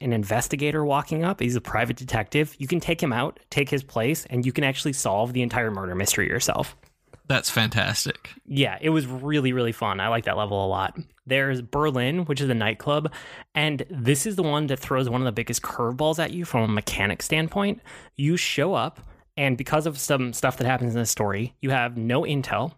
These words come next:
Speaker 1: you have no
Speaker 2: Hmm.
Speaker 1: gear, you have no handler, which is, like, the first time that that has ever happened in one of these levels.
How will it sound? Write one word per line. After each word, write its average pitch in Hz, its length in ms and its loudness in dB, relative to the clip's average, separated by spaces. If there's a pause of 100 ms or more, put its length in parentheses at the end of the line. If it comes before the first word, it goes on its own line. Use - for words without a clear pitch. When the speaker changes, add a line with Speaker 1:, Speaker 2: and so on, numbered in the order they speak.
Speaker 1:
you 131 140 4
have 113 120 0
no 117 280 2
Speaker 2:
Hmm. 135 80 2
Speaker 1:
gear, 117 380 0 (220)
you 127 120 4
have 123 120 0
no 117 160 0
handler, 131 760 -2 (100)
which 120 180 2
is, 120 120 -2
like, 117 180 -2
the 120 80 -2
first 123 340 -2
time 123 200 0
that 107 80 -4
that 113 180 2
has - 180 0
ever 107 180 0
happened 107 340 0
in 104 100 4
one 104 140 2
of 98 40 -2
these 101 140 -2
levels. - 420 -2